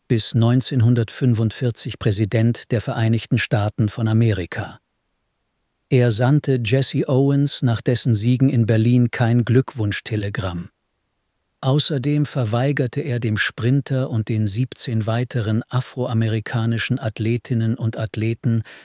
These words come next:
einen Empfang im Weißen Haus. Roosevelt befand sich mitten im Wahlkampf und fürchtete negative Reaktionen aus den Südstaaten,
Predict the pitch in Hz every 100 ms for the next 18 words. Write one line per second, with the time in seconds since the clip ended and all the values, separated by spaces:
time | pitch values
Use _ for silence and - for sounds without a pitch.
0 | - - 120 113 113 123 107 - 123 107
1 | 113 127 107 101 104 - 110 87 85 85
2 | - - _ _ _ _ _ _ _ _
3 | _ _ _ _ _ - 117 143 120 113
4 | 123 127 - 123 104 110 110 - 110 -
5 | 120 - 120 123 104 107 104 107 - 110
6 | 113 - - _ _ _ - 123 113 -
7 | 131 131 - 123 131 113 113 117 117 107
8 | - 120 113 110 110 110 - - 117 117
9 | 117 113 120 113 - 110 104 117 - -
10 | 113 110 - 110